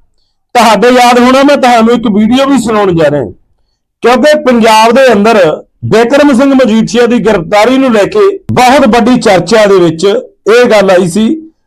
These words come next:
ਕਹਿੰਦੇ ਜੀ, ਡਿਬਰੂਗੜ੍ਹ ਦੇ ਵਿੱਚ ਬਿਕਰਮ ਸਿੰਘ ਮਜੀਠੀਆ ਨੂੰ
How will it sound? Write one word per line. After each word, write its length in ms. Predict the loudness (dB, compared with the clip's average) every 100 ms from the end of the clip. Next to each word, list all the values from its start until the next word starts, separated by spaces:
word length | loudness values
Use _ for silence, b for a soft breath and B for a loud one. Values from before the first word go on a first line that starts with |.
| _ _ -2
ਕਹਿੰਦੇ 240 | 0 2
ਜੀ, 140 | 0
ਡਿਬਰੂਗੜ੍ਹ 500 | 0 0 0 2 2
ਦੇ 100 | 2
ਵਿੱਚ 280 | 2 0 0 0 -2 -4 _ -8
ਬਿਕਰਮ 460 | -2 0 0 0 0
ਸਿੰਘ 180 | 0 0
ਮਜੀਠੀਆ 520 | 0 -2 -2 -2 0
ਨੂੰ 280 | 0 -4